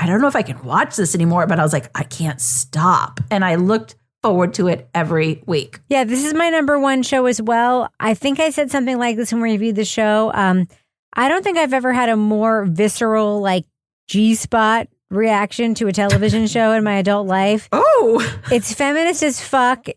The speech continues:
Speaker 2: It has incredible interiority, ideal casting. It's atmospheric as hell.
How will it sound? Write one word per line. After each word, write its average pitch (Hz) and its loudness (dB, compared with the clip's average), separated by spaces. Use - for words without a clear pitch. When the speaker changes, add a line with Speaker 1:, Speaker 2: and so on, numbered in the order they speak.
Speaker 2:
It 240 2
has 220 2
incredible 277 0
interiority, 226 0
ideal 208 2
casting. 226 0
It's 202 0
atmospheric 208 0
as 247 -2
hell. 196 0